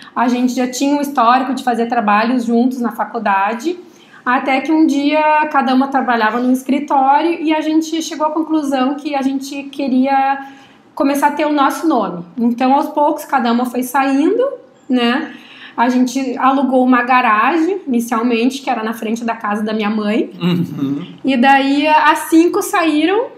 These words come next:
Speaker 1: e tinha o Fabiano também na época, éramos em seis. E daí, a gente começou a levar, cada uma levava um cliente, a gente começou a trabalhar junto,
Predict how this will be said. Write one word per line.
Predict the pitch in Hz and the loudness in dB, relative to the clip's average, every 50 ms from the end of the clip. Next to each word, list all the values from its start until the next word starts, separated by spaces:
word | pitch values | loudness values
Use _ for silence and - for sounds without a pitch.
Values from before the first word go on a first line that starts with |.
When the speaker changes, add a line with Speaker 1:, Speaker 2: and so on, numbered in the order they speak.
| - - - - | -20 -14 -6 0
Speaker 1:
e | 302 320 320 | 2 2 2
tinha | 311 330 349 339 | 2 0 0 0
o | 339 | 0
Fabiano | 330 - 370 339 302 339 339 311 294 294 302 339 | 0 2 0 2 2 2 2 2 2 2 2 2
também | 320 330 294 294 294 | 2 0 0 2 2
na | 320 330 262 | 2 2 0
época, | - - - 220 | -2 -4 -4 -4
éramos | 208 214 233 254 240 - - | -4 0 0 0 0 -2 -2
em | - 269 285 285 | -2 2 2 2
seis. | 285 285 - 262 226 202 208 202 - - - - - _ - - - _ - - _ - - - | 2 2 2 0 0 0 -2 -4 -10 -14 -18 -20 -20 _ -20 -20 -20 _ -20 -20 _ -20 -14 -6
E | - 240 247 254 | -2 0 0 2
daí, | 214 247 240 240 240 247 254 254 262 269 285 285 | 2 2 2 2 2 4 4 4 4 4 2 2
a | 285 285 277 277 277 269 | 2 4 6 6 6 6
gente | 269 269 277 269 269 - 285 285 277 277 277 277 269 269 269 269 | 4 2 0 -2 -2 -2 -2 -2 0 2 2 2 2 0 0 -2
começou | - 294 262 262 269 - 277 262 | -2 0 0 0 0 0 0 2
a | 262 269 269 262 247 240 233 220 214 220 220 - | 4 4 4 4 4 2 2 0 0 -2 -6 -8
levar, | 247 240 240 220 233 226 233 - | -8 -8 -4 -2 0 0 0 0
cada | - 254 220 233 | -2 0 0 0
uma | 233 240 262 | 2 2 2
levava | 254 233 233 226 226 214 214 220 233 | 2 0 0 0 0 0 0 0 -2
um | 226 | -4
cliente, | 226 - 254 240 226 214 214 226 262 302 320 320 - | -2 0 0 0 0 0 -2 0 2 2 2 2 0
a | 247 | -4
gente | 220 - - | -8 -6 -4
começou | - 233 226 226 - 233 | -4 -4 -2 -2 -2 -4
a | |
trabalhar | 233 247 240 220 220 220 226 233 254 | -2 0 -2 0 0 0 0 0 0
junto, | 254 254 - 254 262 302 330 - 392 381 | 0 0 0 2 2 2 2 0 -2 -8